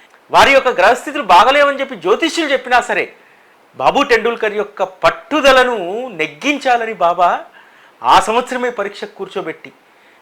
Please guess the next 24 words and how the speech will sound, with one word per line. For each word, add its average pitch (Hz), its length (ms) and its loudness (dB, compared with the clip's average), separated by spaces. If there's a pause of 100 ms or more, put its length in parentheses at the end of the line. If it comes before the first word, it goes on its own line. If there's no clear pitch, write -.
(120)
బాబు 202 260 2
టెండూల్కర్ 285 480 0
తను 254 100 0
చదవకుండా 254 800 4
మెడిసిన్లో 262 720 -2 (200)
సీట్ 262 240 -10
సంపాదించలేదు, 220 760 -4 (580)
ఎంతో 190 280 -2 (100)
కఠోరమైనటువంటి 311 840 2
శ్రమ 214 240 -4
చేశాడు. 262 600 -2 (460)
తను 214 120 2
ఖచ్చితంగా 294 520 0
ఎంబీబీఎస్ 285 640 0
చదవాలని 285 520 0
ఆ, 247 100 4
ఆ 220 340 4
సంవత్సరం 240 400 -2
ప్రవేశ 262 340 0
పరీక్షలో 285 500 -2 (340)
తను 240 100 -2
సీట్ 269 260 -4
సంపాదించాలని 294 680 0
అనుకున్నాడు. 277 480 -6